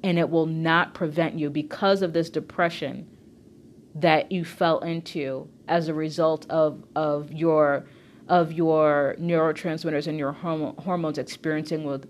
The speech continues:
a withdrawal from those foods that you gave up. Because your metabolism got you to the place emotionally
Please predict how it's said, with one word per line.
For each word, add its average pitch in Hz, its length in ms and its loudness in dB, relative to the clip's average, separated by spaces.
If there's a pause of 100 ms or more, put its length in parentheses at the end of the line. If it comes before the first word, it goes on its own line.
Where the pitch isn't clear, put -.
a 156 80 0
withdrawal 151 600 0
from 160 200 -10
those 147 180 -8
foods 160 240 -6
that 170 140 -2
you 151 120 -10
gave 143 320 -4
up. 170 340 -2 (1500)
Because 175 760 2 (220)
your 170 160 2
metabolism 151 1160 -2
got 175 360 4
you 160 180 -2
to 156 180 -6
the 135 100 -8
place 135 460 -8
emotionally 165 880 -4